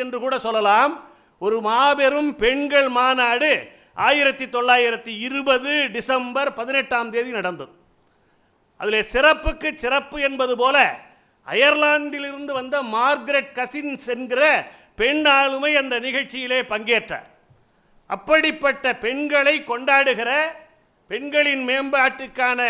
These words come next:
செயல்பாடுகளை முன்னெடுக்கிற வரலாற்றை கொண்ட பல்கலைக்கழகம் நம்முடைய இந்த சென்னை பல்கலைக்கழகம்.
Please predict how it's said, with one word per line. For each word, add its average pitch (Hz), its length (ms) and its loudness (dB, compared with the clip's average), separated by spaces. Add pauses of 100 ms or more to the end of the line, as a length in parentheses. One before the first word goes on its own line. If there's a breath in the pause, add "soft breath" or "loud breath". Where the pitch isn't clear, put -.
(120)
செயல்பாடுகளை 254 720 0
முன்னெடுக்கிற 247 500 -4 (100)
வரலாற்றை 240 520 2
கொண்ட 226 220 -8 (100)
பல்கலைக்கழகம் 220 680 -2 (460 soft breath)
நம்முடைய 220 400 -2 (300)
இந்த 220 160 -10 (100)
சென்னை 247 260 -2 (120)
பல்கலைக்கழகம். 185 680 -2